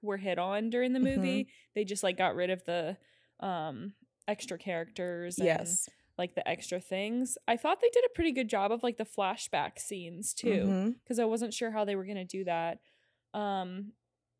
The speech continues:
Speaker 1: I do feel like a lot of Uwe slash Otto's story is, like, based on how he grew up poor and, like, working with
Speaker 2: Mm.
Speaker 1: his dad
Speaker 2: Yeah.
Speaker 1: and stuff. And that wasn't,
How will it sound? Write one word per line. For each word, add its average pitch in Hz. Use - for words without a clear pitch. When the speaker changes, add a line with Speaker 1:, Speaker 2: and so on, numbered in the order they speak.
Speaker 1:
I 226
do 240
feel 339
like 370
a 330
lot 220
of 220
Uwe 233
slash 214
Otto's 226
story 233
is, 226
like, 202
based 208
on 214
how 202
he 196
grew 185
up -
poor 185
and, 196
like, 180
working 185
with 180
Speaker 2:
Mm. 180
Speaker 1:
his 196
dad 180
Speaker 2:
Yeah. 180
Speaker 1:
and 180
stuff. 294
And 208
that 208
wasn't, 262